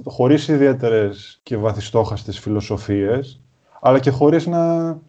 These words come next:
να είναι επιφανειακό και ρηχό, θεωρώ. Δηλαδή, στο βλέμμα αυτού του μικρού του παιδιού, του Τότο,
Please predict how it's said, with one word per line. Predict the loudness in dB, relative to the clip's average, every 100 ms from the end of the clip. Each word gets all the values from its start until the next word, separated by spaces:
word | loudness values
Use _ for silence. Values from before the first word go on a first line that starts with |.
| _ _
να | 0 4
είναι | 4
επιφανειακό | 2 0 2 4 4 2
και | 2 0
ρηχό, | 0 0 0 0 -6
θεωρώ. | -8 -6 -8 -10 -14 _ -8
Δηλαδή, | -4 0 2 0 -2
στο | -16 -8 -4 0
βλέμμα | 2 4 2
αυτού | 0 -2
του | -2 0 -2
μικρού | -2 -2 -2
του | -2
παιδιού, | -4 -2 0 -2
του | -2
Τότο, | 2 2 2 -2 -4